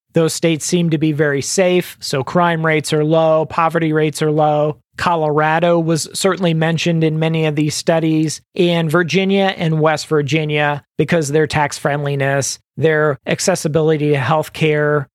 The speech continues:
and also the cost of living in all those places seems to be rather low,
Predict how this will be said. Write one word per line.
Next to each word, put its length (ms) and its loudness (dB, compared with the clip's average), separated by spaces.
and 360 -2
also 760 0
the 80 0
cost 280 0
of 80 2
living 400 0
in 100 0
all 160 2
those 200 0
places 420 -2
seems 280 -6
to 60 -4
be 140 0
rather 340 0
low, 300 -4